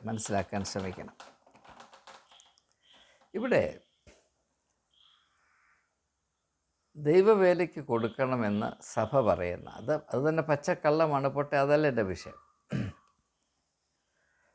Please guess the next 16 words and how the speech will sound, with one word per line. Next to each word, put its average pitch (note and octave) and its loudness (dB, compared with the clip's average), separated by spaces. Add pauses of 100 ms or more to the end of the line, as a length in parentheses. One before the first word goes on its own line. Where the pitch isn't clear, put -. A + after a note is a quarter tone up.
(440)
ഞങ്ങളുടെ C#3+ 4 (100)
സന്ധിപ്പിന് E3+ 0
വേണ്ടി D#3 2 (100)
നിങ്ങൾ D3+ 2
ഇത്ര C#3 -4 (140)
രൂപ C#3+ 2 (140)
തരണമെന്ന് C#3+ 0
പറഞ്ഞാൽ D#3 2
അത് A3 2
സത്യമാണ്. A2 -2 (100)
അത് A2 -6 (140)
ദൈവവേല F3 4
എന്നൊക്കെ E3 -6
പറയുന്നതിനകത്ത് D3 0
അത് C3+ -2
ഇച്ചിരി C3+ -2